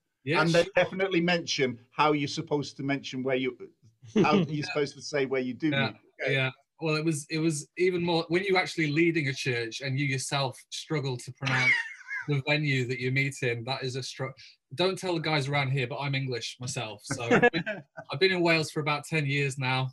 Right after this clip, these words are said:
Speaker 1: or ten, well, no longer than that, fourteen years, and I still struggle to, you know, read the signs and things, but, but don't tell the guys around here that, okay?
Speaker 3: <laughs>
Speaker 1: Um, so, so Caerphilly, yeah, I mean, um, me and my wife Kate, we were part of All Nations Church in Cardiff,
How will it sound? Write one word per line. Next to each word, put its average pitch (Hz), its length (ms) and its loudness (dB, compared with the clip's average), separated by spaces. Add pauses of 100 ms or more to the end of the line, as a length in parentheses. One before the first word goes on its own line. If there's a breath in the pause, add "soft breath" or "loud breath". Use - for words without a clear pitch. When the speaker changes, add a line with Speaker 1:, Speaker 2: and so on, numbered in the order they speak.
(100)
Speaker 1:
or 127 340 -4
ten, 151 260 -6
well, 131 240 -2
no 135 120 -4
longer 156 260 -4
than 113 140 -8
that, 113 160 -8 (100)
fourteen 143 480 -6
years, 110 460 -8
and 123 100 -12
I - 20 -6
still 131 280 -6
struggle 123 500 -8
to, 120 200 -8 (460 soft breath)
you 123 80 -10
know, 110 260 -8
read 120 240 -6
the 117 60 -14
signs 117 460 -10
and 110 80 -20
things, 117 340 -12
but, 123 140 -8 (100)
but 127 100 -12
don't 143 280 -10
tell 120 100 -6
the 110 80 -10
guys 117 240 -10
around 113 240 -10
here 113 180 -10
that, 101 280 -14 (160)
okay? 175 840 2
Speaker 3:
<laughs> - 60 -6
Speaker 1:
Um, 170 100 -6 (380)
so, - 180 -4 (140)
so 190 240 2
Caerphilly, 202 500 2
yeah, 175 420 4
I 151 120 -2
mean, 170 360 2
um, 165 300 2 (420)
me 180 120 2
and 180 80 0
my 180 60 0
wife 160 220 0 (100)
Kate, 165 260 2
we 156 100 0
were 151 140 0
part 151 320 -2
of 131 160 -4
All 147 180 -4
Nations 143 600 -4
Church 143 520 -6
in 127 140 -6
Cardiff, 143 600 -4